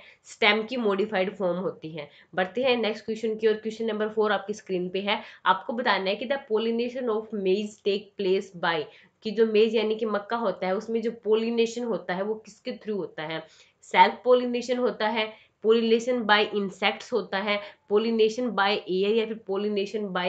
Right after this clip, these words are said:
रेन्स। फटाफट से आंसर कीजिए कि जो मेज प्लांट है, उसमें पॉलिनेशन किसके थ्रू होता है? बताइए, शाबाश बच्चों। हमें पता है कि एक तो होता है सेल्फ पॉलिनेशन और एक होता है क्रॉस पॉलिनेशन।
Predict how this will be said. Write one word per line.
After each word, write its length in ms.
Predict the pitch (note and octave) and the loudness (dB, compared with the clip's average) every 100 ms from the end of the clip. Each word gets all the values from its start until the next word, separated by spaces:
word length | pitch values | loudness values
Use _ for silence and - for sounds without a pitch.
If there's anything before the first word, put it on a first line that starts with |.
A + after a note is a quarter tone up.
| F#3+ | -2
रेन्स। 420 | D#3+ E3 D3+ - - | -4 -6 -6 -12 -10
फटाफट 280 | G#3 G#3 G#3 | -4 -4 -4
से 120 | G#3 | -8
आंसर 260 | F#3 F#3 F3+ | -8 -8 -10
कीजिए 480 | F3 D#3+ D#3 A3 B3 - _ - | -10 -10 -2 -2 -2 -12 _ -10
कि 140 | A3 | -6
जो 160 | G#3 A#3 | -2 -2
मेज 400 | G#3 G3+ A3+ - | 0 0 -2 -6
प्लांट 500 | - G#3+ F#3 G3 F#3+ | -4 2 2 2 -2
है, 220 | F3 F#3 | -4 -2
उसमें 360 | G3 A3 G#3+ | -4 -4 -6
पॉलिनेशन 520 | G3+ G3+ G3 G3 G#3 G3+ | -4 -4 -2 -4 -6 -10
किसके 360 | A3 G#3+ A#3+ | -10 -8 -8
थ्रू 240 | A3+ G#3 F#3+ | -8 -4 -4
होता 240 | D3+ D3 | -6 -10
है? 160 | D#3 D3 - - - | -10 -12 -18 -16 -6
बताइए, 280 | F#3 G#3 A3 | 0 2 2
शाबाश 440 | G#3+ E3+ E3 - | -2 -4 -6 -8
बच्चों। 280 | E3 - F#3+ G3+ _ _ _ _ _ _ _ _ _ _ _ F#3 | -12 -10 -10 -12 _ _ _ _ _ _ _ _ _ _ _ -4
हमें 280 | G#3+ B3 | 0 2
पता 180 | B3+ B3 | 2 0
है 160 | A#3+ A3+ | 0 0
कि 160 | B3 | -2
एक 140 | A#3 A#3 | -2 -2
तो 60 | C4 | 0
होता 260 | A3 A3 | 0 -2
है 140 | A3 A3+ | -4 -6
सेल्फ 400 | - G3 A#3 - G#3+ | -2 0 -2 -4 -4
पॉलिनेशन 580 | A3 A3 G#3+ G#3+ G#3+ | -2 -2 -4 -2 -2
और 120 | G#3 G3 | -2 -2
एक 120 | G3+ | -2
होता 220 | G3 G3+ | -4 -6
है 100 | G#3+ | -8
क्रॉस 400 | A3 G#3+ A3+ A#3+ | -4 0 0 -2
पॉलिनेशन। 720 | - F3 D3+ D3 D3 - D3 | -6 -6 -6 -10 -12 -14 -18